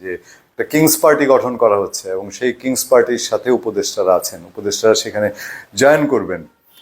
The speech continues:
উপদেষ্টারা তার পেছনে কলকাঠি নাড়ছেন, আগামী নির্বাচনে তারা ওই দলকে নির্বাচনে আনতে চান। এই সময়ে এসে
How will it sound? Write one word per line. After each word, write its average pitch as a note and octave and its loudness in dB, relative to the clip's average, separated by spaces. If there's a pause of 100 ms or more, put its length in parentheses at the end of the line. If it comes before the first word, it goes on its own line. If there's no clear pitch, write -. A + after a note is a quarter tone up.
(120)
উপদেষ্টারা C#3 4
তার C3+ 4
পেছনে C3+ -4
কলকাঠি C3 2
নাড়ছেন, C3+ 0
আগামী B2 4
নির্বাচনে A#2+ 2 (320)
তারা A#2+ 6
ওই D3+ 6
দলকে C#3 2 (280)
নির্বাচনে C3 4
আনতে G2+ -2
চান। F2+ -8
এই G2+ -6
সময়ে B2 0
এসে G2 -2